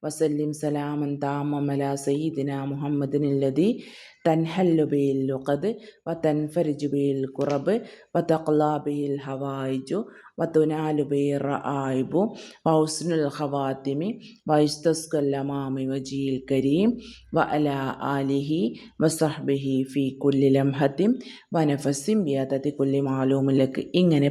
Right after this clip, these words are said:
പതിനൊന്ന് നാരിയത്ത് സ്വലാത്ത്. ഞാൻ നാരിയത്ത് സ്വലാത്ത് വേണമെങ്കിൽ ഇവിടെ സ്ക്രീനിൽ ഇൻഷാ അല്ലാ കൊടുക്കാം ട്ടോ. അത് കഴിഞ്ഞതിന് ശേഷം എന്ത് കാര്യത്തിനാണ് നിങ്ങൾ ഇപ്പോൾ ഇതുപോലെ ഈ ഒരു അമൽ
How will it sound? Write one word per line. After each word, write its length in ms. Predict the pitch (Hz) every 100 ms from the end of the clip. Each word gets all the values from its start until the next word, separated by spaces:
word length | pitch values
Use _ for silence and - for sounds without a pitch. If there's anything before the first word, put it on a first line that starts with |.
| 143
പതിനൊന്ന് 680 | 143 143 170 180 190 208 302 - - - -
നാരിയത്ത് 480 | 208 202 202 180 139
സ്വലാത്ത്. 460 | - 135 123 123 -
ഞാൻ 140 | 165 165
നാരിയത്ത് 380 | 160 156 160 165
സ്വലാത്ത് 400 | 165 151 143 147
വേണമെങ്കിൽ 400 | 151 143 143 147
ഇവിടെ 260 | 147 143 190 - - - -
സ്ക്രീനിൽ 500 | - - 185 180 180
ഇൻഷാ 300 | 160 147 165 143
അല്ലാ 180 | 139 139
കൊടുക്കാം 440 | 139 139 139 135
ട്ടോ. 140 | 143 135 - - _ _ _ _ _ _ _ _ -
അത് 160 | 190 180
കഴിഞ്ഞതിന് 640 | 135 131 131 131 135 151
ശേഷം 420 | 147 131 131 - - -
എന്ത് 420 | 220 220 220 220 226
കാര്യത്തിനാണ് 800 | 156 139 139 139 160 147 131 139 - - - - -
നിങ്ങൾ 260 | 208 196 165 -
ഇപ്പോൾ 240 | 156 151 151
ഇതുപോലെ 520 | 160 160 156 160 160 156
ഈ 120 | 151
ഒരു 140 | 143 143 -
അമൽ 300 | 156 160